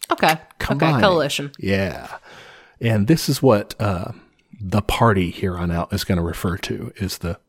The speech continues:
Speaker 2: Russian
Speaker 1: Okay.
Speaker 2: Social Democratic Labor Party.
Speaker 1: Yeah, yeah.
Speaker 2: That's what it, that's what they're talking about now. They were founded, like we said, in eighteen ninety-eight. It was kind of inglorious. Ex-, Lenin was exiled at the time.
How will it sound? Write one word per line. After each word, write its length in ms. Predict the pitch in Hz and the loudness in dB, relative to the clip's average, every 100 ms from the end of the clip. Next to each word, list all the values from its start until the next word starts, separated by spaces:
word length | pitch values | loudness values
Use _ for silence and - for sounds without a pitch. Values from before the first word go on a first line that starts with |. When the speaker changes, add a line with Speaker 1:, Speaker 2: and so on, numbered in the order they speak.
| _ | _
Speaker 2:
Russian 340 | - 107 175 90 | -2 0 2 0
Speaker 1:
Okay. 100 | 92 | -2
Speaker 2:
Social 360 | - 95 - 85 | 0 -2 -2 -2
Democratic 640 | 95 90 - 85 95 - | 0 -2 -2 -6 -6 0
Labor 280 | 95 85 80 | 2 2 0
Party. 460 | - 95 82 - - - | 0 0 -2 -8 -14 -6
Speaker 1:
Yeah, 280 | - 190 147 - | 0 0 -2 -8
yeah. 220 | 160 135 131 _ _ | -8 -8 -10 _ _
Speaker 2:
That's 240 | 123 110 - | 0 2 4
what 120 | 104 | 2
it, 160 | 98 | 2
that's 180 | - 104 | 0 0
what 80 | 104 | 0
they're 140 | 90 | 0
talking 260 | - 85 92 | -2 -4 -4
about 180 | 82 78 | -8 -8
now. 220 | 80 - - | -8 -8 -12
They 160 | 120 127 | -2 2
were 100 | 127 | 2
founded, 320 | - 120 117 | 4 4 4
like 140 | 107 - | 2 0
we 40 | |
said, 140 | - 101 | 0 0
in 100 | 101 | 2
eighteen 280 | 110 - 110 | 0 2 2
ninety-eight. 500 | 98 90 110 165 - | 4 2 4 2 2
It 60 | 107 | 0
was 100 | 98 | 0
kind 200 | - 113 | 2 2
of 80 | 101 | 2
inglorious. 680 | 90 101 117 117 110 - - - | 2 4 6 8 6 2 -6 -2
Ex-, 240 | 117 110 131 - | -2 0 -4 0
Lenin 320 | 120 135 127 | 4 6 6
was 100 | 98 | 6
exiled 440 | 110 117 110 107 | 4 4 4 4
at 80 | 101 | 4
the 60 | - | -2
time. 380 | - 107 104 | 2 4 4